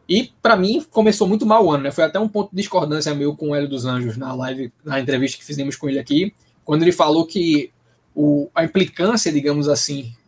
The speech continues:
com o Alex Alves era decorrente do legado de Anderson, né? E pra mim não era, era muito em função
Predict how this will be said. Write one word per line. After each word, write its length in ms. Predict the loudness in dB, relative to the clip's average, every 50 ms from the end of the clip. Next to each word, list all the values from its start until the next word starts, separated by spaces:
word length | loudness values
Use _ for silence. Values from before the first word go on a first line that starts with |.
| _ _
com 80 | -4 -2
o 40 | 0
Alex 280 | 2 2 0 -2 -2
Alves 480 | -4 -2 -2 0 0 0 -2 -2 -6 _ -4
era 200 | -2 0 0 0
decorrente 640 | 2 0 2 4 4 4 4 2 0 -2 -4 -4 -2
do 180 | 0 2 4
legado 440 | 4 4 6 6 4 4 2 2 2
de 140 | 2 2 4
Anderson, 420 | 4 2 0 -2 -4 -8 -12 -8
né? 160 | -6 -6 -4
E 40 | -4
pra 140 | -4 -4 -4
mim 140 | -2 -2 -2
não 160 | 0 0 2
era, 240 | 2 2 2 2 0
era 160 | 0 -2 -2
muito 220 | -2 -4 -2 -2
em 40 | -4
função 560 | -2 -2 -2 -2 -2 -2 -2 -2 -2 -4 -6